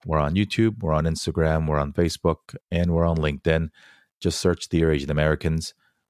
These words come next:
or you can look me up, just Jerry Wan, um, in any of the profiles there.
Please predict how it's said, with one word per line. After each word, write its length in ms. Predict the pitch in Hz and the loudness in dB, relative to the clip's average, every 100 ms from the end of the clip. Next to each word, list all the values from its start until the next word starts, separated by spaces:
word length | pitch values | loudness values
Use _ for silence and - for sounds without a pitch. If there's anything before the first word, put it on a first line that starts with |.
| - | -4
or 120 | 80 | 0
you 80 | 78 | 0
can 160 | 80 | 0
look 160 | 78 73 | -2 0
me 160 | 80 78 | 0 2
up, 200 | 80 _ - | 0 _ -8
just 240 | - - _ | -6 -6 _
Jerry 460 | - 78 78 80 - | 0 2 2 0 -4
Wan, 420 | 80 76 78 110 - _ | -4 0 0 -2 -10 _
um, 360 | - 71 73 76 | -12 -10 -8 -8
in 100 | 78 | -6
any 160 | 76 71 | -6 -6
of 80 | |
the 120 | 69 82 | -8 -6
profiles 520 | - 71 76 71 71 | -4 -2 0 0 2
there. 240 | 73 73 | 0 0